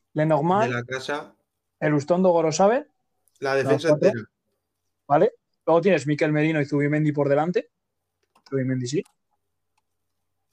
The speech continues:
Speaker 2: Hmm.
Speaker 1: Luego, pues, más adelante tienes a Oyarzábal,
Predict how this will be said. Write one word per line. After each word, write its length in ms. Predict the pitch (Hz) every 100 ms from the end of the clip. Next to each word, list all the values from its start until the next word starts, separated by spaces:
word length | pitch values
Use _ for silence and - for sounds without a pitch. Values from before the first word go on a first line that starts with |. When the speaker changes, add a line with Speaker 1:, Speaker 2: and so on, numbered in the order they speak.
| -
Speaker 2:
Hmm. 220 | 135 123 _ _ _ _ _ _ _ -
Speaker 1:
Luego, 320 | 165 160 160
pues, 640 | 160 156 156 156 156 151 - -
más 260 | 151 156
adelante 320 | 160 170 160 147
tienes 280 | 170 139
a 180 | 135 123
Oyarzábal, 640 | 127 127 123 165 156 131